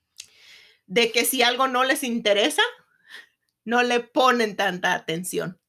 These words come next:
De que si algo les desafía, uf, <laughs> los motiva y porque les gusta. Entonces, yo creo que todo está alrededor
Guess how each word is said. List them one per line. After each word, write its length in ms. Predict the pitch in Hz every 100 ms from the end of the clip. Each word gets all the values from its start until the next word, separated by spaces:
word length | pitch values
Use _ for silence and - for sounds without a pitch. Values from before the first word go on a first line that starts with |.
| _ _ _ _ _ _ -
De 320 | 190 233 220
que 180 | 220 226
si 240 | 226 247
algo 380 | 220 233 247 277
les 260 | 269 254 185
desafía, 640 | 208 - 214 - 220 277 554 587 _ _ _ _ _ _ _ _ _ _ _ - 494 523 440
uf, 160 | - - -
<laughs> 760 | 440 - 466 453 381 - - -
los 380 | 269 277 254 233
motiva 800 | 240 226 220 220 320 381 392 392 427 523 - _ _
y 240 | 220 233 226
porque 400 | 247 254 - 220
les 260 | 208 214
gusta. 680 | 196 262 277 - 151 185 _ _
Entonces, 580 | 208 208 226 233 247 240
yo 160 | 240 247
creo 220 | 247 254
que 140 | 240
todo 460 | 233 262 302 311 311
está 340 | 320 269 269
alrededor 760 | 277 277 262 240 226 208 247